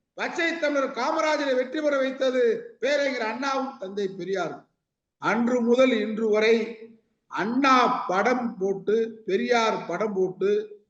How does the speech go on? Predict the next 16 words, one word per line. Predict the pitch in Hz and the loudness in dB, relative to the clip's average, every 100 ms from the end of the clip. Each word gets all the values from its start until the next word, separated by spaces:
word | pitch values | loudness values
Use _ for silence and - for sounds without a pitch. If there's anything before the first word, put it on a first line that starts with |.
| _ | _
யார் | - 185 247 262 | -4 0 2 4
வாக்கு | 208 196 254 254 196 | 4 2 0 -2 -6
கேட்டிருக்காங்களோ, | 196 175 175 175 175 190 202 196 - _ - | -8 -6 -4 -2 0 0 0 -4 -18 _ -2
அவங்கதான் | 170 220 233 233 254 262 | 2 4 4 4 4 4
தமிழ்நாட்டுல | 180 185 202 196 190 165 165 139 - _ | 0 -2 -2 -4 -6 -8 -6 -8 -10 _
கோட்டையில, | 196 247 254 233 - | 4 4 4 2 2
செயின்ட் | 95 190 220 | 0 0 0
ஜார்ஜ் | 196 180 160 160 | 0 -2 -2 -6
கோட்டையில | 147 | -6
உட்கார்ந்துருக்காங்க. | 147 143 156 147 139 123 - | -6 -6 -4 -6 -10 -18 -12
ஆனால், | - 180 208 214 262 277 277 - - - - | 0 4 6 6 6 4 0 -8 -12 -16 -2
இந்த | 220 262 | 4 6
ரெண்டு | 247 302 311 | 8 8 8
இயக்கங்களுக்கும் | 311 320 320 302 302 - 277 233 | 8 8 6 6 4 2 -4 2
எதிராக | 214 247 339 302 262 254 294 294 285 - _ _ _ _ _ _ _ _ | 4 6 6 6 6 4 4 2 -2 -12 _ _ _ _ _ _ _ _
எப்பொழுதுமே | 180 254 262 277 269 254 262 277 | 2 2 6 4 6 4 4 4